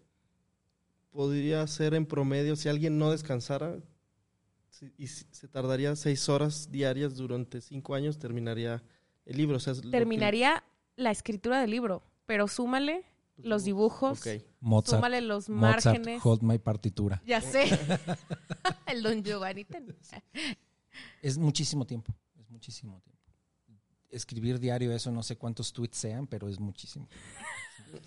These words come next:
Speaker 2: No, además que tenías que mojar la punta de la tin-, de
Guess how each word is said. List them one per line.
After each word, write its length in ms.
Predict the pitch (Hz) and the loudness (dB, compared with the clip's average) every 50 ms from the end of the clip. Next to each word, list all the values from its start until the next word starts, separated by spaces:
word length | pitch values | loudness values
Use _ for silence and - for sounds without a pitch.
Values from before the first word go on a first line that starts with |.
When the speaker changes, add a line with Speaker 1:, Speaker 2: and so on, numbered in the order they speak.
| 160 135 117 - - - 269 262 - _ - - - - _ _ - - _ _ _ _ _ _ - 349 349 277 208 - - | -8 -8 -8 -10 -10 -10 -10 -10 -10 _ -12 -12 -12 -12 _ _ -20 -20 _ _ _ _ _ _ -4 -2 -2 -2 -4 -6 -4
Speaker 2:
No, 80 | - | -2
además 360 | 180 180 180 175 170 175 - | 0 0 0 0 0 -2 -2
que 80 | - 208 | -2 -4
tenías 300 | 180 202 190 185 190 - | -4 -4 -2 -4 -4 -4
que 100 | - 208 | -4 -4
mojar 340 | 202 185 185 - 190 175 175 | -4 -4 -4 -4 -4 -2 -2
la 100 | 160 160 - | -4 -6 -6
punta 300 | 165 160 156 - 123 98 | -8 -10 -8 -8 -6 -6
de 80 | 95 | -6
la 140 | 82 - - | -6 -8 -8
tin-, 280 | - 202 175 - - - | -6 -8 -8 -10 -12 -8
de 180 | - 190 180 | -6 -4 -4